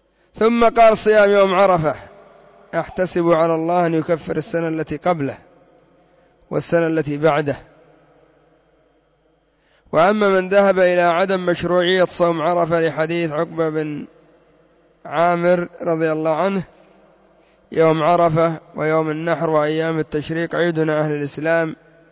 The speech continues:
وهي أيام أكل وشرب"، فلم يصب، لأن النبي صلى الله عليه وسلم كان يصوم يوم عرفة، بدليل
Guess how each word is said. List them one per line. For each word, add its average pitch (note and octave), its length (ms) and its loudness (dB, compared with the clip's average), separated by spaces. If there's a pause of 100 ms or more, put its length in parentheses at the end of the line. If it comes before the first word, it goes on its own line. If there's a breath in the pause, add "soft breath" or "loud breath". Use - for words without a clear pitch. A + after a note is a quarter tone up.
(580 soft breath)
وهي D#3 420 2
أيام D#3+ 400 0
أكل D#3+ 320 -2
وشرب"، F#3+ 480 0 (2500)
فلم E3+ 440 0
يصب، E3+ 440 0
لأن D#3+ 440 -2
النبي D#3+ 380 -4
صلى D#3 320 -6
الله D#3 280 -4
عليه D3+ 180 -2
وسلم E3 440 -6
كان D#3+ 300 -4
يصوم D#3 460 -4
يوم D3+ 240 -4
عرفة، D#3 340 -4
بدليل D#3 680 -4